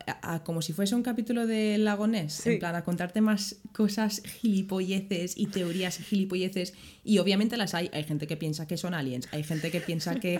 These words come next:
Speaker 2: <laughs>
Speaker 1: siguen ahí abajo y son sirenas. No he mencionado esas teorías porque habían tantas cosas reales que ya son misteriosas de este caso, que es que no, no me ha hecho falta ir a eso, ¿sabes?
Speaker 2: Tía, da igual. Yo compro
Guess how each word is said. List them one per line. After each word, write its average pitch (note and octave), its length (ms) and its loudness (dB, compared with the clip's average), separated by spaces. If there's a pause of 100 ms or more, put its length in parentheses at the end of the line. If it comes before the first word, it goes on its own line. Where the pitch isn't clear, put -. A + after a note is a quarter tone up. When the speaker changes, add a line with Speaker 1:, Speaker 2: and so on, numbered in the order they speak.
(120)
Speaker 2:
<laughs> - 120 -18
Speaker 1:
siguen E3 340 2
ahí E3 120 0
abajo E3 360 0
y F#3 60 4
son F3+ 260 2
sirenas. D3+ 560 0 (280)
No F3+ 240 0
he F#3 80 0
mencionado G3 460 0
esas F3+ 260 -4
teorías E3+ 400 -4
porque F3 500 -4
habían F#3 460 0
tantas A3 340 0
cosas E3 420 -4 (120)
reales D#3 640 -2
que D#3 160 -2
ya D#3 160 -2
son A3+ 200 2
misteriosas D3 720 -2
de C#3+ 60 -4
este C#3 240 -6
caso, G3 320 -4
que D#3+ 140 -4
es D3+ 100 -6
que E3 140 -6
no, F3 420 -4 (320)
no G#3 140 2
me F#3 100 -2
ha F#3+ 60 -2
hecho G#3+ 200 2
falta A#3 360 -4
ir G3+ 140 0
a F3 80 -2
eso, G3+ 280 -2
¿sabes? E3+ 260 -6
Speaker 2:
Tía, C4 360 -2 (260)
da C4 140 -2
igual. A3 420 0 (340)
Yo C#4 260 2
compro E4+ 680 2